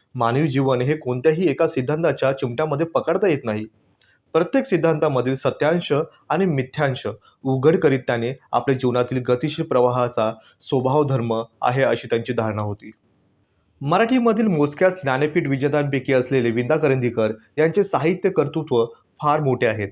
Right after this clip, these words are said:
अमूर्त अनुभवापासून ते नवकवितेपर्यंत त्यांची प्रतिभा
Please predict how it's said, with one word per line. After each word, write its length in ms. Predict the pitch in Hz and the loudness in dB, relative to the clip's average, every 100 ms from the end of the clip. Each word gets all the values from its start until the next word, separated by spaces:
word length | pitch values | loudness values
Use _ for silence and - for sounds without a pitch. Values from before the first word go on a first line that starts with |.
| - _ _ _ _ - | -10 _ _ _ _ -2
अमूर्त 340 | 147 180 202 | 0 2 2
अनुभवापासून 960 | 202 165 165 151 156 156 151 151 113 110 | 2 2 2 4 4 4 0 0 -2 0
ते 140 | 135 | -2
नवकवितेपर्यंत 920 | 127 135 156 127 139 147 143 139 131 | 2 0 2 0 0 0 0 -2 -2
त्यांची 360 | 123 127 123 139 | -2 -2 -2 -6
प्रतिभा 640 | 135 123 123 156 135 113 | 0 0 0 0 0 0